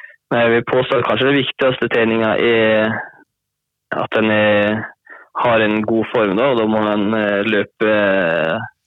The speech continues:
eh, litt, og kanskje noen litt mer for å takle den tunge styrketreninga vi kjører. Og da er det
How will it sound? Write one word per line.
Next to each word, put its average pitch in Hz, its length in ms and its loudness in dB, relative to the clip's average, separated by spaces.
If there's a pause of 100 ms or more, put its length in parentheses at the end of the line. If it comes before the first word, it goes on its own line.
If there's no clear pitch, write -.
(920)
eh, 101 200 0
litt, - 440 -2
og 107 140 0
kanskje 110 300 0
noen 107 320 0
litt 110 160 -4
mer 113 240 2
for 113 160 0
å 107 420 2 (260)
takle 113 500 0
den 104 340 2
tunge 104 880 0 (960)
styrketreninga 117 880 0
vi 101 100 0
kjører. 113 540 2
Og 117 80 -4
da 113 160 2
er 113 40 2
det 107 440 2